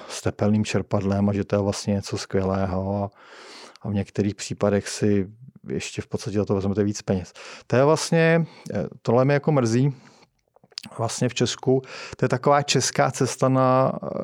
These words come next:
regulace, jo. Idea energetického štítku byla dát lidem s jistotou dobré domy, jo, garantovat nějakou kvalitu vlastně v oblasti spotřeby toho domu,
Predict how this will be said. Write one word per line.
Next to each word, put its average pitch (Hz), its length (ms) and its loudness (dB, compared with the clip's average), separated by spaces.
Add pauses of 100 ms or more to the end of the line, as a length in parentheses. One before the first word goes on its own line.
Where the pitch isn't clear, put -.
(280)
regulace, 104 760 2
jo. 117 180 2
Idea 127 280 4
energetického 143 720 2
štítku 127 640 0
byla 123 400 4
dát 117 300 4
lidem 123 600 4 (560)
s 92 120 -2
jistotou 123 580 4
dobré 110 420 6
domy, 98 380 2 (220)
jo, 113 160 4
garantovat 117 720 4
nějakou 117 300 0
kvalitu 101 540 2
vlastně 104 480 0
v 98 80 -6
oblasti 104 400 -2
spotřeby - 580 -4
toho 104 280 4
domu, 101 440 2